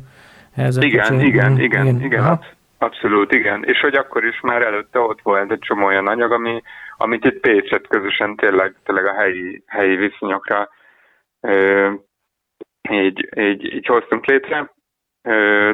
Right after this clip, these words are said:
Speaker 2: több, több szervezettel együtt, és akkor ez így, így honvába volt. Utána ugye jött a, jött az új városvezetés, és akkor azt gondoltuk, hogy, hogy hát akkor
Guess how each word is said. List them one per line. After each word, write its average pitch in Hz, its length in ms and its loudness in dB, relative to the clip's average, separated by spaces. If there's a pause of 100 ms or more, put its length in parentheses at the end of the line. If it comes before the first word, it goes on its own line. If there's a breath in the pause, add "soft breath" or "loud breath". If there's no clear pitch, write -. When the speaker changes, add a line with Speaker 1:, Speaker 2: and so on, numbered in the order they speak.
Speaker 2:
több, - 280 -2
több - 240 -4
szervezettel 104 560 0
együtt, 165 260 0
és - 140 -2
akkor 135 220 0
ez 110 200 0
így, 110 300 -4
így 117 220 -4
honvába 95 440 -2
volt. - 340 0 (120)
Utána 107 420 -2
ugye 101 140 -4
jött 104 280 -2
a, 92 420 0 (640 loud breath)
jött 101 320 -2
az 101 180 0
új 104 240 0 (200)
városvezetés, 160 680 0 (140)
és - 60 -4
akkor - 220 -2
azt 117 200 -2
gondoltuk, 117 460 -2
hogy, 120 260 -2
hogy 120 240 -2
hát 110 240 -2
akkor 123 360 -2